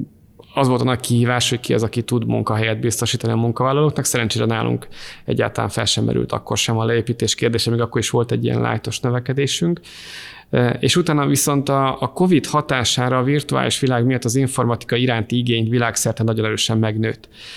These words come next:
Ugye ekkor volt az az időszak, amikor egy csomó nagy amerikai cég túlstaffolta magát. A, a Meta, a Google és társai, ö, elképesztő igényt teremtettek az, az informatikai tudásra mindenhol,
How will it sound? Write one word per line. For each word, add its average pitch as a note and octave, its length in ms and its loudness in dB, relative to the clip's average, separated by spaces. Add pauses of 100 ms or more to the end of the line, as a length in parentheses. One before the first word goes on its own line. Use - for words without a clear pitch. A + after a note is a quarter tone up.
(180)
Ugye C3 160 4
ekkor D3 260 0
volt B2+ 140 2
az A#2 100 0
az B2 240 2
időszak, B2+ 480 0
amikor B2 280 0
egy A#2 80 -2
csomó A#2 320 0
nagy A#2 180 0
amerikai A#2 460 0
cég A#2+ 420 -2
túlstaffolta - 800 -2
magát. - 380 -2
A, B2 140 -4
a B2+ 120 -2
Meta, B2 480 0
a A2+ 80 0
Google A#2+ 420 0
és A2+ 120 -2
társai, C3 580 0 (460)
ö, B2 140 2 (100)
elképesztő C3 640 0
igényt B2 580 0
teremtettek A#2 680 -2
az, A#2+ 200 -4
az B2+ 200 -2
informatikai A#2+ 960 -2 (220)
tudásra A#2 840 0
mindenhol, C3+ 680 0